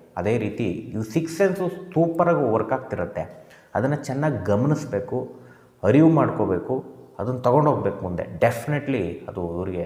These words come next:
ಸಹಾಯಕ ಆಗ್ತಕ್ಕಂಥದ್ದು ಕಂಡುಬರುತ್ತೆ. ಇವರು ಸೌಮ್ಯವಾಗಿರುತ್ತಾರೆ, ತುಂಬ ಸಾಫ್ಟಾಗಿರ್ತಕ್ಕಂಥದ್ದು ಜಾಸ್ತಿ ಚಿತ್ತಾ ನಕ್ಷತ್ರದವರು. ಒಂದು, ಕೆಲಸ ಅಂತ ಬಂದರೆ ತುಂಬ ಕೋಪ ಜಾಸ್ತಿ, ಅಗ್ರೆಸಿವ್ನೆಸ್ ಜಾಸ್ತಿ, ಆ ಕೆಲಸ ಮುಗಿಸ್ಬೇಕಷ್ಟೇ, ನೀಟಾಗಿ ಕಂಪ್ಲೀಟ್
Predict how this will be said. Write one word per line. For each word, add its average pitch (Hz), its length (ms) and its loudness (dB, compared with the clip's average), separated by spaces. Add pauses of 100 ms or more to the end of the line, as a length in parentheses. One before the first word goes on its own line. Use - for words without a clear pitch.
(120)
ಸಹಾಯಕ 131 500 0 (100)
ಆಗ್ತಕ್ಕಂಥದ್ದು 95 680 -8 (240)
ಕಂಡುಬರುತ್ತೆ. - 520 -10 (720)
ಇವರು 254 200 6 (320)
ಸೌಮ್ಯವಾಗಿರುತ್ತಾರೆ, 175 1040 2 (160)
ತುಂಬ 185 120 0 (120)
ಸಾಫ್ಟಾಗಿರ್ತಕ್ಕಂಥದ್ದು 185 960 2
ಜಾಸ್ತಿ - 220 -8 (240)
ಚಿತ್ತಾ - 280 -4
ನಕ್ಷತ್ರದವರು. 113 560 -8 (140)
ಒಂದು, 104 180 -2 (600)
ಕೆಲಸ 120 300 4 (180)
ಅಂತ 127 140 -4 (120)
ಬಂದರೆ 104 260 0 (340)
ತುಂಬ 107 220 -4
ಕೋಪ 95 120 -2 (120)
ಜಾಸ್ತಿ, 82 280 -8 (340)
ಅಗ್ರೆಸಿವ್ನೆಸ್ 104 580 -2
ಜಾಸ್ತಿ, - 280 -8 (280)
ಆ 98 120 -2
ಕೆಲಸ 110 180 2 (120)
ಮುಗಿಸ್ಬೇಕಷ್ಟೇ, 113 720 2 (680)
ನೀಟಾಗಿ 143 720 2 (140)
ಕಂಪ್ಲೀಟ್ 117 340 -4